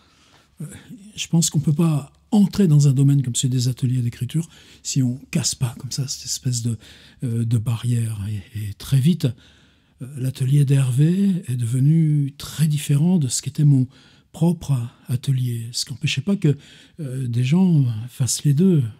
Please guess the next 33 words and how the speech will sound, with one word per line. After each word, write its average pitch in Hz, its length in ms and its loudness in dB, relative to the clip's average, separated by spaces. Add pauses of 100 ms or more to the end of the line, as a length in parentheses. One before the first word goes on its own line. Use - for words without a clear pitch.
(340)
Et - 20 -12
c'était 120 300 -8
curieux 151 360 0
même 165 220 4
de 131 80 0
voir 147 240 -2 (300)
comment 131 220 2
ils 143 100 4
pouvaient, 127 320 -2 (100)
ils, 113 240 -4 (1080)
et - 60 -16
c'était - 260 -10
même 120 200 0
bien 123 180 0
curieux 139 320 2
de 131 80 2
voir 143 220 0
comment 135 240 0
ils 127 100 0
pouvaient 120 260 -6
développer 117 440 -4 (400)
deux 123 240 0
écritures 135 580 -2 (100)
très 139 460 -2
différentes. 139 640 0
Et - 760 -12
je - 40 -8
crois 196 100 -4
que - 60 -4
c'est 170 100 0
ça 202 220 2
le 190 60 6
rapport 160 560 -2